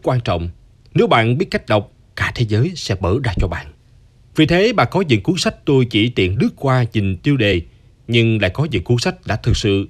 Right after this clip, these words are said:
thay đổi tư duy và suy nghĩ của tôi, góp phần rất lớn tạo nên những gì mà tôi có ngày hôm nay.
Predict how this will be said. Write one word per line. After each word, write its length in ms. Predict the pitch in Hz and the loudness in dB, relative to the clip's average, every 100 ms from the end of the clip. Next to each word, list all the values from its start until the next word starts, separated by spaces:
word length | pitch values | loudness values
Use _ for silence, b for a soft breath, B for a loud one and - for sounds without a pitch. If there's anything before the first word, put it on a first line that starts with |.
| - | -6
thay 140 | 143 | -2
đổi 180 | 123 87 110 | 0 0 0
tư 160 | 139 123 | 2 4
duy 260 | 135 131 98 - | 2 2 -2 -8
và 160 | - 95 | -6 -4
suy 220 | - 131 113 | -2 -2 -2
nghĩ 100 | 90 | -2
của 120 | 113 | -4
tôi, 260 | 113 107 87 b b b b | 0 0 -2 b b b b
góp 140 | 262 - | 0 2
phần 200 | 117 104 | 0 0
rất 200 | 175 139 | 0 2
lớn 200 | 156 262 - | 2 0 0
tạo 120 | 98 | 0
nên 100 | 151 | 0
những 200 | 110 123 | 0 0
gì 260 | 113 92 78 - | 0 0 -2 -6
mà 120 | 92 | -6
tôi 160 | 82 120 | -2 -2
có 200 | - 151 - | 0 -2 -2
ngày 100 | 87 | -6
hôm 160 | 101 | -2
nay. 180 | 101 92 | -4 -4